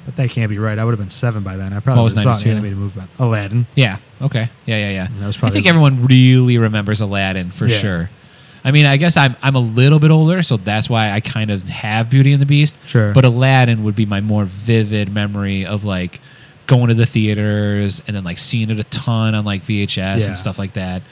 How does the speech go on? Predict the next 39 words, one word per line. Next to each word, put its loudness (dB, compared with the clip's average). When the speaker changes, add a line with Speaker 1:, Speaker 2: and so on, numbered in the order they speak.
Speaker 2:
Yeah. -6
Aladdin 0
was -6
fantastic. -2
I -2
love -4
Aladdin. -6
Speaker 1:
Gr-, -12
oh, -2
great, 2
great 4
songs. 2
Uh, 0
Robin -2
Williams. 2
Speaker 2:
<clears throat> -4
Ah, -12
he -8
was -4
great 2
in -4
it. -6
He, 2
he's 4
the 4
best. 2
Speaker 1:
He, 4
he 2
Speaker 2:
Yeah, 6
Speaker 1:
made 6
Speaker 2:
he's 6
the 2
Speaker 1:
that 2
Speaker 2:
best. -4
Speaker 1:
movie. -14
Speaker 2:
He's 2
the 0
best. -4
Speaker 1:
Yeah. 2